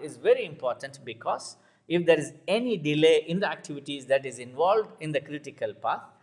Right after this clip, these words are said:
then there will be a delay in the completion of the project. So what are the things that could be answered by pert? pert technique can give you the answer. When will the project be completed in terms of time?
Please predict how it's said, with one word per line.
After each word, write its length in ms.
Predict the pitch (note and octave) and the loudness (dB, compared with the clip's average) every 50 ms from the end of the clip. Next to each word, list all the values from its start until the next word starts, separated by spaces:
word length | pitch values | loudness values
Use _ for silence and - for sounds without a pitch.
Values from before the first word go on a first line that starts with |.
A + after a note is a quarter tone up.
| _ _ _ _ _ _ | _ _ _ _ _ _
then 240 | - C3+ D#3+ F#3+ G3 | -2 0 0 2 4
there 140 | E3+ D3 C#3+ | 4 4 4
will 100 | D3 C#3 | 4 2
be 160 | A#2+ B2+ C#3+ | -2 -2 -2
a 60 | - | -2
delay 440 | D#3 B2 C3+ C3+ C#3+ E3+ F#3+ G#3+ - | -2 -4 -4 4 6 6 6 6 4
in 100 | E3+ D#3 | 0 -2
the 80 | C#3 C3+ | -4 -4
completion 580 | - C#3+ B2+ B2 - D3+ D#3 D#3 D3+ D#3+ D3 | -4 -6 -10 -8 -6 -4 -4 -4 -4 -6 -8
of 100 | B2+ A#2+ | -10 -6
the 80 | B2 C3+ | -6 -6
project. 580 | - - A2+ G2+ F#2+ - - - _ _ - _ _ _ _ _ _ _ _ _ _ _ _ _ _ _ _ _ _ _ _ _ _ _ _ _ _ _ _ _ _ _ _ - | -6 -6 -8 -10 -10 -12 -18 -20 _ _ -20 _ _ _ _ _ _ _ _ _ _ _ _ _ _ _ _ _ _ _ _ _ _ _ _ _ _ _ _ _ _ _ _ -20
So 480 | - - - D#3+ D#3 D#3+ D#3+ D#3+ - - - | -8 2 4 6 6 6 4 0 -6 -6 0
what 160 | - F#3 G#3+ | 2 6 8
are 140 | B3 A3 F#3 | 10 10 10
the 80 | - | 8
things 240 | - F#3 F#3+ F3+ D3 | 6 2 -2 0 2
that 200 | D#3 D3 - - | 4 4 4 2
could 140 | - E3+ D#3+ | -4 -8 -2
be 100 | D3+ C#3+ | 0 0
answered 460 | B2+ B2+ C3 C3+ - - D3+ D3 C3 | 2 0 -2 -4 -2 -2 -2 -2 0
by 200 | B2 C3 C3 C3 | 0 0 0 0
pert? 460 | B2+ - - B2+ G#2+ - - - - - _ _ _ _ _ _ _ _ _ _ _ _ _ _ | -2 -4 -6 -6 -6 -6 -10 -18 -20 -20 _ _ _ _ _ _ _ _ _ _ _ _ _ _
pert 260 | - A3 B3 A#3+ A#3 | 4 4 4 4 4
technique 440 | - - F3+ - F3 F#3 G#3+ G#3 G3 | 0 -4 -4 -2 -4 -4 -4 -4 -2
can 200 | - F3 E3 D#3 C#3+ | 0 -2 0 -2 -2
give 140 | D3+ D#3 | -4 -4
you 160 | E3 F3+ F3+ E3+ | 0 0 2 2
the 80 | D#3 | 2
answer. 420 | C#3+ C#3 C3+ C3+ C3+ C3+ A2+ G2+ - - - | 2 0 0 -2 -4 -4 -4 -4 -6 -12 -4
When 240 | C3+ D3+ F#3+ G#3 G3+ | -2 0 0 0 -2
will 180 | G3 F#3 F3 E3 | -2 -2 0 0
the 100 | D#3+ C#3 | 0 -2
project 440 | A2+ C3+ D3 D3 C#3 C#3+ - - - | 0 0 0 0 0 -2 -6 -6 -10
be 100 | C3+ C3 | -16 -14
completed 540 | C3+ B2 A#2 G#2+ A#2 A#2 A2+ A2 A2 A2 | -14 -14 -14 -12 -10 -12 -10 -10 -10 -12
in 80 | A#2 A#2 | -12 -6
terms 260 | A2 C#3 C3+ C3 C3+ - | -4 -4 -4 -4 -4 -8
of 180 | A2+ - - | -10 -10 -8
time? 220 | - A2 F#2+ E2 | -10 -10 -10 -10